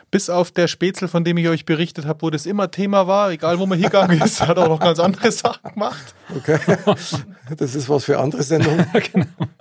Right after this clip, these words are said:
Speaker 3: Anderes Thema.
Speaker 1: Nee, also ich muss sagen, bei mir ist das nicht so oft auf der Agenda, das Thema.
Speaker 2: Andal, wie ist bei dir?
Speaker 3: Ja, auch nicht. Also da man drüber redet, wie gesagt, das, also durch die Kinder, ja, durch kleine Kinder, äh, kommt das natürlich immer wieder mal. Aber dann,
Speaker 2: Mhm.
Speaker 3: dann ist ja eher, eher lustig.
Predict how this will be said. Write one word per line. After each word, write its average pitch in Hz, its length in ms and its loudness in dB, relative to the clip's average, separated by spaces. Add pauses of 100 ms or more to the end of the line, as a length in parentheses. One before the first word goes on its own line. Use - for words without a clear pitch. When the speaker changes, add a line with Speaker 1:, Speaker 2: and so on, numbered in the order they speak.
(280)
Speaker 3:
Anderes 139 320 -6
Thema. 123 280 -4 (1000)
Speaker 1:
Nee, 160 260 -4
also 220 240 -2
ich 202 120 0
muss 196 200 0
sagen, 190 180 4
bei 180 100 4
mir 190 200 2
ist 190 120 -4
das 180 120 -4
nicht 196 140 -4
so 131 160 -2
oft 117 200 -2
auf 135 140 -2
der 123 120 -2
Agenda, 123 400 -2
das 110 200 -8
Thema. 113 360 -6 (800)
Speaker 2:
Andal, 160 340 2
wie 180 60 4
ist 175 120 0
bei 143 120 2
dir? 185 300 2 (160)
Speaker 3:
Ja, 147 200 -6 (340)
auch 135 220 2
nicht. 110 200 -4
Also 120 180 -4
da 117 120 -2
man 120 140 2
drüber 123 280 -4
redet, 143 300 -6
wie 123 80 -6
gesagt, 120 260 -4
das, - 220 -8 (360)
also 135 200 0
durch 139 480 0 (240)
die 110 100 0
Kinder, 180 280 2
ja, 127 100 2
durch 123 140 0
kleine 127 260 0
Kinder, 151 720 -2
äh, 127 60 -8
kommt 139 240 0
das 135 100 -2
natürlich 135 300 -2
immer 139 160 -2
wieder 139 120 -4
mal. 139 160 0
Aber 113 120 -6
dann, 110 220 -2
Speaker 2:
Mhm. 131 100 -10
Speaker 3:
dann - 140 -8
ist 120 120 -2
ja 131 80 0
eher, 123 240 -4
eher 127 200 -4
lustig. 139 420 -6